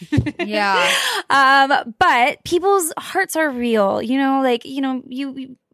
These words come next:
Speaker 1: he's being very clear and you're being very clear, but don't toy with him.
Speaker 2: Yeah.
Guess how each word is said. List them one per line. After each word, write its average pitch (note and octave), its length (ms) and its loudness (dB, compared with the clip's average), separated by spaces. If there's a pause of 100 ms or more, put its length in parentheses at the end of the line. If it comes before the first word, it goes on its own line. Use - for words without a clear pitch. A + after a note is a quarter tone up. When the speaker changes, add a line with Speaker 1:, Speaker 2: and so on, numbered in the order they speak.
(120)
Speaker 1:
he's D4+ 300 -6
being D#4 200 -2
very D4 160 2
clear C#4+ 280 -2
and C#4 100 -2
you're E4+ 100 -4
being B3 200 -4
very G3+ 200 -4
clear, G3 380 -4
but A#3 180 -10
don't - 280 -2
toy F3+ 280 -10
with G3 160 -12
him. - 320 -14 (180)
Speaker 2:
Yeah. G3+ 480 0